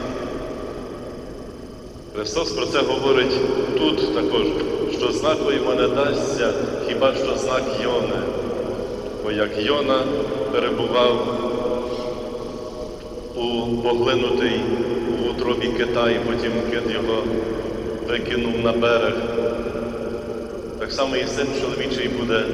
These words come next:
поглинутий. І цей знак, це якраз той, що Він помер на хресті, а на третій день воскрес. Смерть не могла його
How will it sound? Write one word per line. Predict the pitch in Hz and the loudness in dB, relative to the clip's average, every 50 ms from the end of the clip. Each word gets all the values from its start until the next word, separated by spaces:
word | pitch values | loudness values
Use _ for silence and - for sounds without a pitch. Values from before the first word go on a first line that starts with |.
| 113 110 - - - 113 | -2 0 -2 -2 0 0
поглинутий. | 117 107 113 120 127 123 113 113 113 - - 120 113 - - - - - - - - - - - - - - - - - - - - - - - - - - - - - - - - - - - - - - - - - - - - - - - - - - - - - - - - - - - - - - - - - | -2 0 0 2 2 4 4 2 0 0 2 2 0 0 0 0 -2 -2 -2 -2 -2 -4 -4 -4 -4 -4 -4 -6 -6 -6 -6 -6 -6 -6 -6 -8 -8 -8 -8 -8 -8 -8 -8 -8 -8 -10 -10 -10 -12 -12 -12 -12 -12 -12 -12 -12 -14 -14 -14 -14 -14 -14 -14 -14 -14 -14 -14 -16 -16 -16 -16 -16 -16 -18 -18 -18 -16 -10
І | 120 120 120 120 120 120 117 120 120 120 120 120 117 120 120 120 120 - - | -8 -6 -4 -4 -4 -2 -2 -4 -4 -4 -4 -6 -6 -4 -6 -6 -6 -4 -2
цей | 156 160 151 135 | -2 0 0 0
знак, | - - 160 156 156 156 147 - | -2 -2 0 0 0 0 0 0
це | 147 143 143 | 0 0 0
якраз | 143 - 147 151 143 139 | 2 2 2 2 2 0
той, | 143 - 156 160 143 117 - - - | 0 0 0 2 2 2 0 0 0
що | - 117 113 110 110 104 104 - - - - - - | 2 4 4 4 4 2 2 0 0 0 0 0 0
Він | 127 123 113 113 110 123 117 117 117 113 113 110 - - - 110 - - - - - - - - - - - | 0 0 0 0 0 0 0 0 -2 -2 -4 -4 -4 -4 -4 -4 -4 -4 -6 -6 -6 -6 -6 -6 -6 -4 -2
помер | 117 117 117 117 123 135 139 135 135 | 0 0 2 2 4 4 4 4 2
на | 131 127 | 0 0
хресті, | 120 - 120 113 113 - - 113 113 117 117 117 - 120 117 | 2 0 0 0 0 0 -2 -2 -2 -2 -2 -2 -2 -2 -2
а | 107 | -2
на | 107 107 | -2 -2
третій | - 113 110 107 - 107 107 104 - | -2 -2 -2 -2 -2 -2 -4 -2 -2
день | 104 104 107 107 101 | -2 -2 -2 -2 -2
воскрес. | 101 - - - - - - - - - - - - - - - - - - - - - - - - 110 - - - - - - | -2 -2 -2 -2 -4 -4 -4 -4 -6 -6 -6 -6 -6 -6 -6 -6 -6 -8 -8 -8 -8 -8 -8 -10 -10 -10 -10 -10 -10 -12 -10 -10
Смерть | - - 113 127 131 127 120 123 127 123 | -8 -4 0 0 2 2 0 -2 -2 -2
не | 113 120 123 | 0 0 2
могла | 127 127 120 110 120 127 135 131 | 4 4 2 4 4 4 4 4
його | 131 117 123 | 4 4 2